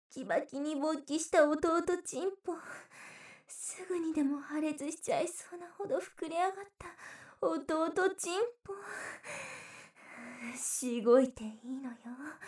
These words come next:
こすってもいいの。いっぱいオナニーしていいのよ。しこっていい。お姉ちゃんのおっぱいで好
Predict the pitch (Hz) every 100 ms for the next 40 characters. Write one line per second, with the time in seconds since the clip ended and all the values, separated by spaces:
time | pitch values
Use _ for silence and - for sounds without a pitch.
0 | - - - 320 - 254 - 285 302 285
1 | 233 233 233 214 339 320 285 285 277 -
2 | - - - - - 277 - 262 277 320
3 | 330 302 277 285 - 285 285 302 330 370
4 | 370 - 320 - - - - - - -
5 | - - 381 381 - 359 302 311 262 320
6 | 480 427 - _ _ _ _ _ _ _
7 | - - - - - - - - 233 226
8 | 214 220 226 240 190 190 208 233 - 196
9 | - 220